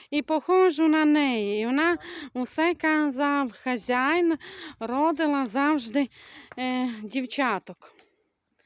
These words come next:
Ну, треба ще й Барна би родила. Барна у нас ще не родила жодне лошадко, бо чоловік усе зайнятий і не мав коли. А де Яночка вже на підводі?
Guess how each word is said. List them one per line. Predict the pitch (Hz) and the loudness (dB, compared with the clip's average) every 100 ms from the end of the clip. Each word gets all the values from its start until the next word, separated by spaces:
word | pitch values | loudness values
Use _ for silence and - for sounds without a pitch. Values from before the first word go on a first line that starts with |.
| _ _ _ _ _ _ | _ _ _ _ _ _
Ну, | 220 247 233 202 - _ _ _ _ _ _ _ _ _ - _ _ _ | -8 -4 -2 -4 -10 _ _ _ _ _ _ _ _ _ -20 _ _ _
треба | 269 320 320 | 0 0 0
ще | 285 - | -2 -2
й | 285 | -2
Барна | 196 277 262 202 196 | 0 0 0 -2 -6
би | 185 196 | -6 -4
родила. | 196 190 180 196 196 | -4 -4 -4 -4 -2
Барна | 269 320 339 294 294 269 - - - | 2 2 2 2 0 -2 -10 -18 -8
у | 240 | -2
нас | 285 359 320 | 2 2 0
ще | - 277 | 0 2
не | 262 | 4
родила | 277 349 285 285 262 | 4 2 2 2 0
жодне | 240 302 320 262 269 | 0 0 2 2 0
лошадко, | 262 254 - 240 202 175 - 180 190 _ - - - - - | 0 -2 -4 -4 -4 -8 -14 -16 -16 _ -20 -20 -20 -20 -10
бо | 226 240 233 220 - 240 226 | -6 -4 -4 -6 -12 -16 -10
чоловік | 254 254 269 294 - | -6 -2 0 0 -2
усе | 233 - 262 | -8 -4 -4
зайнятий | 196 226 233 240 277 339 - 311 285 - _ _ _ - | -4 -4 -2 0 0 -2 -2 -2 -4 -8 _ _ _ -16
і | 247 | -8
не | 247 262 | -4 -2
мав | 277 262 | -2 -2
коли. | - 226 233 240 | -4 -4 -2 0
А | |
де | 262 349 | 2 2
Яночка | 302 285 262 233 - 247 | 4 2 2 -2 -4 -6
вже | 226 262 262 | -2 0 0
на | 247 | 0
підводі? | 233 262 214 254 254 220 185 262 | -2 -4 -2 0 2 0 -2 -4